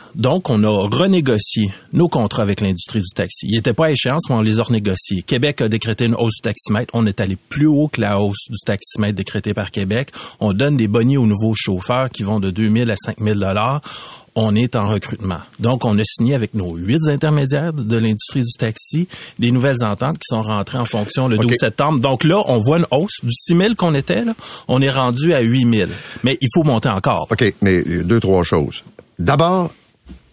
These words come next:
Speaker 2: est-ce que vous avez be-, puis là, on parlera des taxis tantôt, là. Avez-vous besoin de chauffeurs à la S T M pour le transport adapté ?
Speaker 1: Non. Le douze pour cent de l'offre qu'on fait via les minibus,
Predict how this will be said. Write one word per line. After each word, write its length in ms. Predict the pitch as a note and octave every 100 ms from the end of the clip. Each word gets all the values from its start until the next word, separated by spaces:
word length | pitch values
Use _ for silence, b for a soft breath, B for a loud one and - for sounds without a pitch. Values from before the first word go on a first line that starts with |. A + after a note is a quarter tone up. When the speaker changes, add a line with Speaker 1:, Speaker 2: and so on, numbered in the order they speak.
| -
Speaker 2:
est-ce 180 | C3 -
que 120 | F#3+
vous 180 | D3 A2
avez 140 | G#2+
be-, 180 | F#2 G#2+ - -
puis 120 | F#2
là, 80 | -
on 80 | G2+
parlera 220 | G2+ A#2
des 80 | A2
taxis 320 | F2+ E2+ -
tantôt, 320 | F#2+ E2 -
là. 100 | C#3 A2 -
Avez-vous 240 | G#2+ B2
besoin 300 | D3+ B2+ D3+
de 80 | D3
chauffeurs 600 | - D#3 - A#2+ B2+ B2 G2
à 80 |
la 160 | G2 F#2+ C3
S 140 | A#2
T 80 | -
M 160 | G2 F#2+
pour 100 | F2
le 60 |
transport 400 | E2 E2 D#2 F#2
adapté ? 400 | F2+ D2+ - C#2 - _ -
Speaker 1:
Non. 280 | C3 A#2+ - _
Le 180 | A#2 A2+
douze 300 | G#2 C#3+ D#3 -
pour 140 | C3+ -
cent 260 | - C#3+
de 120 | B2+ G#2+
l'offre 320 | G#2 B2+ -
qu'on 180 | A2+ G2
fait 180 | C3
via 220 | A#2+ A2+ A2+
les 80 |
minibus, 380 | G2+ G#2 G2+ A#2